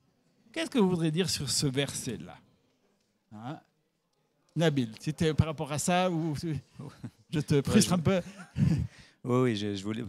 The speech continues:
Speaker 2: juste par rapport à la mort, effectivement, c'est-à-dire tellement la mort est présente aujourd'hui, dans, c'est-à-dire c'est une réalité, on la vit chaque jour,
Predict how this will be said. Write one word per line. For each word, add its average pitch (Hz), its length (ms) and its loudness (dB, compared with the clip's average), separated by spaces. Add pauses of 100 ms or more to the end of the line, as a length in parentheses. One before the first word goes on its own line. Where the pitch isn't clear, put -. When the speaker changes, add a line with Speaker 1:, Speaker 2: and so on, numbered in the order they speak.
Speaker 2:
juste 117 200 -4
par 127 120 -2
rapport 123 220 2
à 120 40 4
la 120 140 2
mort, 131 280 2
effectivement, 127 580 -2
c'est-à-dire 113 340 -4
tellement 139 340 2
la 127 140 2
mort 127 220 4
est 131 100 -4
présente 123 640 0
aujourd'hui, 120 480 0
dans, 95 640 -8 (240)
c'est-à-dire 104 300 -4
c'est - 180 -2
une 117 80 2
réalité, 123 640 0 (260)
on 117 120 0
la 120 160 4
vit 113 180 2
chaque - 260 0
jour, 123 280 0